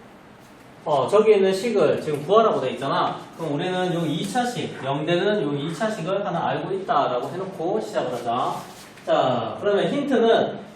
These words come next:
같은 이 차수를 가지고 있는 식이기 때문에 힌트를 그대로 한번 적어봐봐.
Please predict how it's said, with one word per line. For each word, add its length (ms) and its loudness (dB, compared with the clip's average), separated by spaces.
같은 360 0
이 120 -2
차수를 960 0
가지고 280 -2
있는 140 -4
식이기 320 -4
때문에 280 -2
힌트를 260 -4
그대로 280 6
한번 200 2
적어봐봐. 600 -2